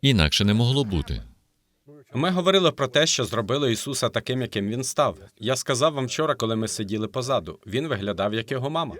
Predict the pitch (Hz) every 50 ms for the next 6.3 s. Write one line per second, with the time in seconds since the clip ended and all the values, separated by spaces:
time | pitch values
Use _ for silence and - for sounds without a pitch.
0 | - - 113 92 67 60 60 - - _ _ _ _ _ _ _ _ _ _ _
1 | - - 107 98 90 107 147 160 - - 123 104 127 120 113 - 113 107 - 104
2 | 87 82 87 113 139 127 95 76 76 78 - - 90 80 69 69 101 147 151 -
3 | 147 131 113 117 117 92 71 67 69 76 87 - - _ _ _ _ _ _ _
4 | _ _ _ _ _ _ _ _ _ _ _ _ _ _ _ _ _ _ - 110
5 | 107 92 95 107 107 - 156 151 143 135 123 - - 107 98 117 127 110 87 73
6 | - - 71 60 55